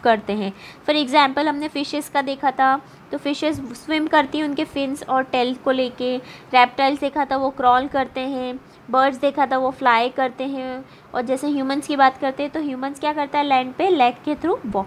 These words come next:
करता है। So आज के, अ, चैप-, आज के जो topic था उसमें हमने यही समझा कि animals कैसे एक place से दूसरी place पर मूव करता है और क्या ज़रूरत है कि उन्हें वो एक जगह से दूसरी जगह move करें। तो हमने उनका, अ, हमने ये चीज़ सबसे पहले समझी थी कि जो उनकी basic need होती है वो क्या होती है, Food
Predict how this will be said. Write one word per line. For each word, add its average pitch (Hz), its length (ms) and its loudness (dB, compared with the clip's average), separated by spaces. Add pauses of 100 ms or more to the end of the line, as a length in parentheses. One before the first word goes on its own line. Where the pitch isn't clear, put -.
करता 190 240 -6
है। 202 80 -6 (360)
So - 160 -2
आज 247 240 4
के, - 120 -2
अ, 226 420 0
चैप-, 262 440 0
आज 247 260 -2
के 349 140 -6
जो 349 120 -4
topic 302 460 -2
था 330 120 -2
उसमें 311 220 -6
हमने 302 200 -6
यही 294 240 -2
समझा 269 360 -6
कि 349 200 -2
animals 247 540 -2
कैसे 247 380 -2
एक 269 280 -2
place 240 200 -6
से 320 160 -6
दूसरी 240 320 -6
place 220 320 -2
पर 320 120 -4
मूव 254 240 -2 (100)
करता 214 240 -2
है 202 60 -6 (300)
और 370 80 2
क्या 349 440 4
ज़रूरत 392 480 2
है 403 100 2
कि 392 120 -2
उन्हें 381 180 0
वो 381 160 2
एक 330 120 -2
जगह 320 200 -2
से 330 140 -4
दूसरी 320 240 -2
जगह 339 220 0
move 311 200 0 (100)
करें। 208 240 0
तो - 380 -2
हमने 262 220 0
उनका, 277 220 -2
अ, 240 340 0
हमने 247 300 -4
ये 277 180 -2
चीज़ 320 220 -2
सबसे - 320 -2
पहले 233 220 4
समझी 233 320 -8
थी 285 160 -8
कि 302 120 -6
जो 294 160 -2
उनकी 285 200 -4
basic 254 480 -4
need 277 220 -4
होती 254 180 -4
है 254 60 -2
वो 254 100 0
क्या 247 180 0
होती 226 240 -2
है, 277 60 -4
Food 254 460 -4